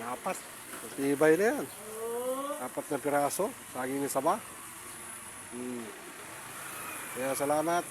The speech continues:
guys, sa inyong panonood sa aking live video. Ito nung, ito ang ginamit natin ngayon, si Nmax.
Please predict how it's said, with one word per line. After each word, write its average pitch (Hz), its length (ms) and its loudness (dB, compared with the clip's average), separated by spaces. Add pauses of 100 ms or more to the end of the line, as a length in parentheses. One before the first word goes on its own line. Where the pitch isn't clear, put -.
(720)
guys, 160 480 0 (1040)
sa 135 160 -2
inyong 139 400 2
panonood 143 480 6 (1200)
sa 131 240 0
aking 135 320 2
live 139 320 6
video. 123 320 -2
Ito 120 240 0
nung, 165 160 6 (640)
ito 135 80 -2
ang 170 160 6
ginamit 170 320 10
natin 160 240 2
ngayon, 170 240 4
si 147 160 0 (1300)
Nmax. 147 320 0